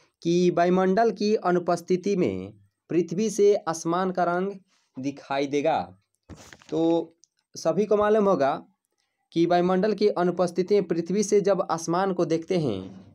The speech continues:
तो उस समय काला प्रति-, पर-, प्रतीत होता है, यानी कि ऑप्शन नंबर ए इसका राइट आंसर हो जाएगा। और जब हम लोग अंतरिक्ष से पृथ्वी को देखते हैं, तो नीला प्रति-, प्रतीत होता है।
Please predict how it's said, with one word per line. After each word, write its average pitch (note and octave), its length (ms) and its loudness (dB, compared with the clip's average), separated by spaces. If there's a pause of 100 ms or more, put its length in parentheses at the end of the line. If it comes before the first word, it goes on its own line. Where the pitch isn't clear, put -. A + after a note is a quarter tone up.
(120)
तो D3 140 2
उस G3 300 -4
समय G3 420 0 (760)
काला D#3+ 240 0
प्रति-, F#3 400 -4 (240)
पर-, D#3 220 -2 (520)
प्रतीत F#3 320 -2
होता F#3 160 0
है, F3+ 100 2
यानी F3+ 140 2
कि F3 80 0
ऑप्शन F3 260 0
नंबर F#3+ 300 0 (100)
ए F#3+ 100 4
इसका F3 360 -4
राइट E3 240 -2
आंसर D3+ 220 -2
हो C3+ 160 0
जाएगा। C#3+ 320 0 (720)
और D#3 420 2 (1600)
जब D#3 200 0
हम F#3 160 0
लोग G3+ 220 2
अंतरिक्ष F#3+ 500 -2
से G3+ 240 2
पृथ्वी F#3 500 0
को G3 100 4
देखते F3+ 340 0
हैं, F#3 120 0
तो F3+ 140 0
नीला E3+ 340 2
प्रति-, E3 380 -4 (580)
प्रतीत F3 340 2
होता D#3+ 220 0
है। F3+ 280 0